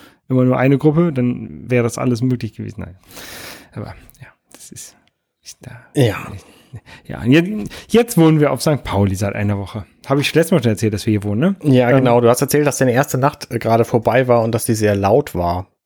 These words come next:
Speaker 1: Ja, genau. Da die erste Nacht, die habe ich ja mit, ähm, so Oropax be-, äh, überstanden.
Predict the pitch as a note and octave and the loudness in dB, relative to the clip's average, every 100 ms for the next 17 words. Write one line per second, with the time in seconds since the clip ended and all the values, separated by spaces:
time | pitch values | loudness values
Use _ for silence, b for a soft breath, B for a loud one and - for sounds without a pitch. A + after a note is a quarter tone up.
0 | _ _ _ b - C3+ A#2+ A#2 A2+ G#2+ | _ _ _ b -4 2 2 4 2 2
1 | A2+ A#2+ B2+ B2 D3 B2+ C3+ B2 A#2+ B2 | 2 2 2 2 0 0 0 0 2 4
2 | B2 A#2+ - B2+ A2 A2 G#2 - C#3+ C3+ | 4 2 -2 0 0 0 -2 -2 -2 0
3 | D3 B2+ - A#2+ A2+ A2+ - A2+ G#2+ A#2+ | -4 -4 -2 0 2 0 -2 0 0 0
4 | A2+ G#2 A#2+ A#2+ E3 | 0 0 0 0 0